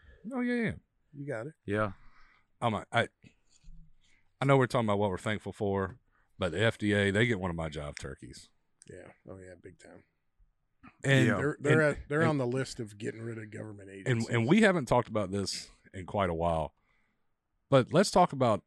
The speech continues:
Speaker 1: the decision to make that stand on ivermectin. I mean, you, you could probably make a case that it costs a hundred thousand lives.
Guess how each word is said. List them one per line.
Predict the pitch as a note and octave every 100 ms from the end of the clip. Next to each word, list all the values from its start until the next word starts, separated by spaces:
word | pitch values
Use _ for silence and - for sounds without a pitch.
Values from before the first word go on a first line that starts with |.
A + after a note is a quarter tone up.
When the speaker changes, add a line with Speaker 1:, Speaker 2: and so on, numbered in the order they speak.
| _
Speaker 1:
the | G2 G2+ G2+ F#2 F2+ D#2 - -
decision | G2 - A#2+ A2 A#2 G#2+
to | - A2+ G2 F2+ E2+ - _ _ _ -
make | G2+ A2+ G2
that | G#2 F2+
stand | - G2 G2+
on | F#2
ivermectin. | F2+ G2 F#2+ E2+ F#2 A#2 A#2+ - _ _ _ _ _ _ _ _ _ _ _ _ _ A#2
I |
mean, | A2+ G#2
you, | D3+ E3+ -
you | G#2 F3
could | D3 -
probably | C#3 F3+ C3+
make | G#2 G#2 G2+
a | F2
case | - - E3 G2+ F2+ - - _ _ _ _
that | G#2+
it | -
costs | B2+ A2+ -
a |
hundred | E2+ - E3 F3+ -
thousand | C#3+ C3 A#2
lives. | F#2+ E2 B1 -